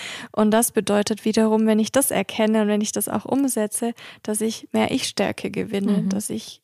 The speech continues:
Speaker 1: in meiner Persönlichkeit wachse, in meinem Ich wachsen darf und mehr Stärke, mehr Selbstvertrauen gewinne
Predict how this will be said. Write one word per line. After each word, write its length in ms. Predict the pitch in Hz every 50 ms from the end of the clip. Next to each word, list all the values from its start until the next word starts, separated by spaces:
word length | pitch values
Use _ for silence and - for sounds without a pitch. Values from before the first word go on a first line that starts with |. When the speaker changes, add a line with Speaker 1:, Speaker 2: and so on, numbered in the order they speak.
| _
Speaker 1:
in 120 | - 214 220
meiner 300 | 220 226 226 226 233 226
Persönlichkeit 720 | - 240 214 208 214 214 220 220 - - 208 190 190 -
wachse, 360 | 214 208 226 - - - 240
in 200 | 220 220 214 208
meinem 300 | 208 208 208 208 208 202 -
Ich 400 | - 254 247 - - - - _ _ _ -
wachsen 400 | 226 226 226 - - - 226 202
darf 420 | 202 208 214 214 220 233 233 -
und 200 | - - - -
mehr 180 | - - 208 214
Stärke, 480 | 208 - - 226 214 214 220 - - 208
mehr 160 | 202 202 208
Selbstvertrauen 1080 | 202 208 208 220 226 - - - - 208 196 - - - 202 196 202 202 196 202 202 -
gewinne 560 | - 202 190 202 226 220 214 214 208 220 233